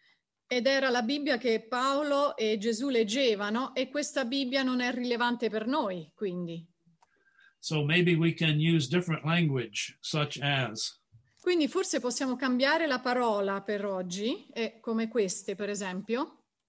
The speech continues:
Speaker 2: May-, maybe instead of speaking of the Old and New Testament, we should speak of the First and Second Testament.
Speaker 1: Possiamo parlare del Primo e del Secondo Testamento.
Speaker 2: Or, or the, uh, um, Promise Testament and the Fulfillment Testament.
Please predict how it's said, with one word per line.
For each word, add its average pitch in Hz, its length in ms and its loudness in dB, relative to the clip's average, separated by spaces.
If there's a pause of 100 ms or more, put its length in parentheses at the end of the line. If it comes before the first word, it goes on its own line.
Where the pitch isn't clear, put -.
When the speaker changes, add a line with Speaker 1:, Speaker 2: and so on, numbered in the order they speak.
(260)
Speaker 2:
May-, 147 360 -4
maybe 165 280 2
instead 156 360 0
of 143 100 0
speaking 165 460 2
of 139 120 -2
the 135 140 -2
Old 151 260 2
and 143 120 0
New 147 120 0
Testament, 151 500 -2
we 143 120 -2
should 135 200 -4
speak - 280 -2
of 135 100 -2
the 127 80 -6
First 165 400 -4
and 127 140 -4
Second 147 420 -2
Testament. 120 720 -8 (340)
Speaker 1:
Possiamo 254 340 -2
parlare 254 480 2
del 247 220 0
Primo 294 360 0
e 247 80 0
del 226 300 -4
Secondo 240 540 -2
Testamento. 196 1000 -6 (100)
Speaker 2:
Or, 147 240 -6
or 143 220 -4
the, 139 320 -2
uh, 139 280 -2 (240)
um, 123 400 -8 (880)
Promise 160 460 0
Testament 160 720 0 (180)
and 143 180 -2
the 135 80 -2
Fulfillment 147 600 0
Testament. 113 800 -8